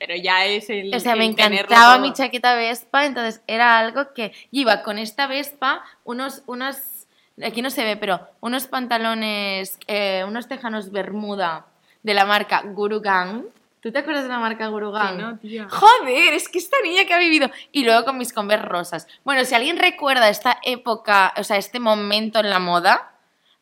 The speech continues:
Speaker 2: em, si alguien es como de mi generación tal, no de la suya, eh, de esto.
Speaker 1: A ver, que no nos llevamos tantos años, ¿eh?
Speaker 2: No,
Speaker 1: ¿Cuántos
Speaker 2: pero
Speaker 1: años nos
Speaker 2: tres.
Speaker 1: llevamos? Tres.
Speaker 2: Pero estos tres años yo creo que pasaron muchísimas cosas en la cultura pop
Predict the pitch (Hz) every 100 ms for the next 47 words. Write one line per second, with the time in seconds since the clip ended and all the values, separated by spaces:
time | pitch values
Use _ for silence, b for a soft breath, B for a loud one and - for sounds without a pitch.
0 | - 220 196 185 180 - - 208 196 247
1 | 254 - 240 214 202 185 185 185 - 185
2 | 180 180 - 185 190 - 180 220 190 180
3 | 175 175 - 175 196 269 392 B B _
4 | 202 185 175 170 160 151 143 147 147 -
5 | 127 120 - 202 196 196 190 185 196 220
6 | 208 190 202 180 165 180 175 165 - 202
7 | 226 220 220 214 - 226 214 214 202 175
8 | 208 247 - _ _ _ 185 165 _ 214
9 | 202 196 233 - 226 226 214 214 220 226
10 | 262 202 185 208 196 208 196 196 196 190
11 | 180 196 190 - 190 190 208 190 185 175
12 | 180 165 180 160 - 160 -